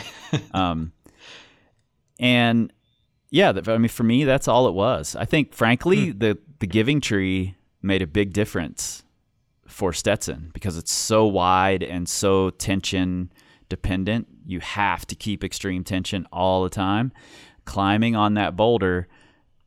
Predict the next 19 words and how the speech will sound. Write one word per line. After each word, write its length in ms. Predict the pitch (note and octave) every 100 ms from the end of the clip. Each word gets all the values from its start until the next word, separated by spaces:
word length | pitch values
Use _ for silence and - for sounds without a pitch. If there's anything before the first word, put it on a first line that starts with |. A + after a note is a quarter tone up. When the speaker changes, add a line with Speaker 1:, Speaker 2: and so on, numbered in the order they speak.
| _
Speaker 2:
translated 720 | - G2+ F#2 F#2 F2+ F2 E2 D#2
really 380 | F2+ F#2 F2+
well 440 | E2+ E2+ D#2+ D#2 D#2
to 140 | -
climbing 380 | - E2 E2 D#2+
on 80 | D2+
the 100 | D2+
rodeo 300 | D2 D2 -
wave. 360 | - - - - - _ _ _ _ _ _ -
Speaker 1:
Oh, 220 | C#3 A#2+
cool. 320 | - C3 E2+ - _ _
Speaker 2:
Yeah, 200 | - - -
like, 200 | - G2
the, 320 | - G#2+ G2 - _ _ _ -
the 120 | G#2+
positions 880 | - G2 D#2+ A2+ - D#3+ F#3 G3+ D#3+
on 560 | A2+ A2 A2 G#2 F#2+ -
Atomic 420 | - B2 A2+ G#2+
Stetson 640 | - A2 A#2 - D3+ F3